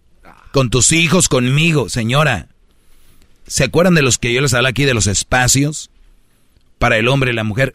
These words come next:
Ojo, para el hombre y la mujer. Ni siquiera estoy diciendo solo para el hombre, para los dos. Brody, tu mujer es ama de casa, está con los hijos todo el día,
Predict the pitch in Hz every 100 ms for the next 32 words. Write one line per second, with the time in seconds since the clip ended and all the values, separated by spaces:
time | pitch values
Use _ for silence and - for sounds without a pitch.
0 | - 160 202 120 - _ _ - 127 127
1 | 123 185 160 117 101 143 165 82 _ -
2 | _ _ _ - 147 - 160 156 160 127
3 | 143 107 - 151 175 120 120 110 160 139
4 | 87 - - - - - 127 120 113 98
5 | 160 - - - - _ _ _ _ _
6 | _ _ _ - 180 185 131 - - 139
7 | 135 131 117 170 185 - - 143 147 120
8 | 104 123 107 160 - _ - - 143 139
9 | 120 95 127 139 151 - 139 131 123 135
10 | 160